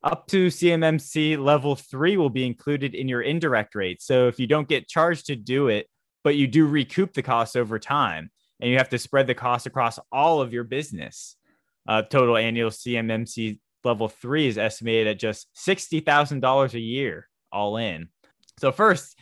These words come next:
they had a weird pricing table in there and what they thought the expected costs were. Sixty K for a year for a company to get to C M M C level three just seems absurdly low to me. But, <laughs> and I'm sure a lot of people might agree with that.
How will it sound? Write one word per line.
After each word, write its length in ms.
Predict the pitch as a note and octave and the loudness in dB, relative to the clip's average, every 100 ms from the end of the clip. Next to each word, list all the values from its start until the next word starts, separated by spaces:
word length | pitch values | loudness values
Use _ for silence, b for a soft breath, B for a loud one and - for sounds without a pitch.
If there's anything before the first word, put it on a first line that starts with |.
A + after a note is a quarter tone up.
| - | -6
they 140 | C#3+ D3+ | -2 0
had 120 | E3+ | 2
a 60 | |
weird 340 | D3+ D3 C#3 C3+ | 0 0 -2 -2
pricing 420 | C3+ C#3+ D3 C3+ | -2 -2 -4 -8
table 360 | C3+ B2 A2+ A2+ | -4 -4 -4 -4
in 80 | |
there 220 | A2 A2 G#2+ | -2 -2 -4
and 160 | G#2+ | -4
what 160 | A#2+ B2 | -6 -2
they 260 | A2 G2 _ _ | -4 -4 _ _
thought 220 | A#2 A2+ | -4 -4
the 60 | G2+ | -6
expected 420 | - A2 G#2+ G2+ | -6 -8 -8 -8
costs 360 | - G#2 G#2+ - | -4 -4 -4 -8
were. 280 | F#2 F2+ - _ _ _ | -8 -10 -12 _ _ _
Sixty 320 | F#3 F3+ F3 | -4 -4 -4
K 220 | D#3 D#3 | 0 0
for 200 | D3 C3+ | 0 -2
a 40 | B2 | -2
year 260 | A#2+ C3+ | -2 -4
for 500 | C#3 A#2+ A2+ G#2+ G2+ - | -4 -4 -4 -4 -8 -8
a 140 | A2 | -6
company 300 | B2+ A#2+ A#2 | -6 -6 -6
to 40 | |
get 140 | A2 A2 | -6 -8
to 80 | G#2+ | -10
C 180 | A#2+ | -6
M 140 | A2 G#2 | -6 -4
M 120 | G2+ | -6
C 200 | - G#2 | -6 -6
level 260 | G2 F#2 F#2 | -4 -6 -8
three 300 | G#2 G2+ F2+ | -8 -8 -6
just 180 | F#2 | -10
seems 240 | - G2 F2+ | -8 -10 -10
absurdly 680 | E2+ - - A2+ A2 F#2+ E2 | -14 -12 -4 -2 -2 -6 -6
low 320 | F2+ G2 F2 | -2 -2 -2
to 80 | D#2+ | -6
me. 320 | D#2 D#2 D2+ _ b b b | -10 -10 -12 _ b b b
But, 400 | - C3+ B2+ A#2 - - | 2 4 6 2 -2 -16
<laughs> 160 | - - | -16 -2
and 340 | C3+ C3+ A#2+ - _ - | 0 0 -4 -14 _ -4
I'm 140 | B2+ | -2
sure 200 | D#3 C#3 | 2 4
a 80 | B2 | 6
lot 180 | B2 A#2 | 4 2
of 80 | |
people 260 | A#2 A#2 G#2+ | -2 -4 -4
might 180 | A2+ G#2 | -2 -4
agree 260 | G2+ A2 | -4 -4
with 140 | G#2 F#2 | -6 -2
that. 300 | F#2+ G#2 | 0 0